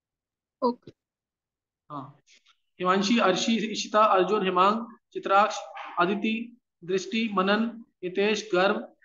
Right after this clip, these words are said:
Speaker 2: सौम्या, खुशाल, मानसी, जिया, तरुण, लक्ष्य, कीर्ति, सचित, गर्व सिंगल, तान्या, दिव्यांशी, युग, युग, युग तेरे को भी, तेरे को समझ आ रहा है? युग तो करना नहीं तो नहीं। आर्यन, मनी,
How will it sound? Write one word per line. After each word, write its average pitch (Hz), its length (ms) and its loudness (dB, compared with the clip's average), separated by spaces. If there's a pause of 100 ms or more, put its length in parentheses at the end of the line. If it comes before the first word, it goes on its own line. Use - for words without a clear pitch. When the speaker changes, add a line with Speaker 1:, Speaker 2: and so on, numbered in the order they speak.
(120)
Speaker 2:
सौम्या, 208 380 0 (280)
खुशाल, 202 440 0 (160)
मानसी, 190 380 -4 (840)
जिया, 208 380 0 (260)
तरुण, 208 300 0 (200)
लक्ष्य, 180 400 -2 (140)
कीर्ति, 202 360 -2 (440)
सचित, 214 340 -2 (480)
गर्व 185 240 -2
सिंगल, 208 360 2 (160)
तान्या, 196 320 4 (560)
दिव्यांशी, 190 560 0 (240)
युग, 190 360 2 (160)
युग, 208 420 -4
युग 226 260 -2
तेरे 233 120 0
को 247 80 -2
भी, 247 120 0
तेरे - 480 -14
को 233 60 0
समझ 240 180 4
आ 247 80 6
रहा 247 80 6
है? 247 60 6
युग 247 140 0
तो 254 80 0
करना 226 220 2
नहीं 233 100 0
तो 214 100 -2
नहीं। 180 200 0 (180)
आर्यन, 247 320 2 (1040)
मनी, 233 280 -2